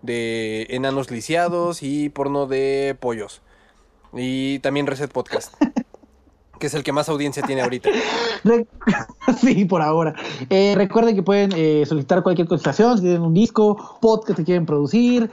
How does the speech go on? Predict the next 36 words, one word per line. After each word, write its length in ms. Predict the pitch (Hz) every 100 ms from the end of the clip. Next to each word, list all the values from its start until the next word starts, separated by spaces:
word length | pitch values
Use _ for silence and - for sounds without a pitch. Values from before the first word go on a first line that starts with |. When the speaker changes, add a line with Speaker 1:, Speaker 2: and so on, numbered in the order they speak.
| - - -
Speaker 2:
o 160 | 240 254
cualquier 280 | 226 220 220
cosa 240 | 233 240
audiovisual 680 | 208 220 220 202 175 214 208
que 80 | 175
requieran, 420 | 160 202 226 233
también 220 | 175 180
hacen 200 | 180 160
videos, 380 | 147 180 214 214
todo 260 | 233 262
lo 80 | 247
que 60 | 185
necesiten 260 | 165 240
lo 80 | 202
pueden 200 | 151 190
realizar 300 | 165 156 202
en 180 | 214 214 - - -
K 200 | 214 220
R 140 | 196
C 220 | 214 196
Studios, 440 | - 233 247 277 269 - - _ -
eh, 140 | 180 190
y 220 | 277 233
próximamente 580 | 233 233 214 196 208 202
van 120 | 202
a 60 | 190
tener 160 | 180
una 200 | 180 175
página 280 | 185 190 202
ahora 140 | 190 180
que 80 |
la 100 | 139
termine. 440 | 123 131 151 143 120 - - -
<laughs> 100 | 202 - - - - 180 220 190
Eh, 640 | 180 170 170 170 170 202
síganlos, 540 | 226 240 240 247 254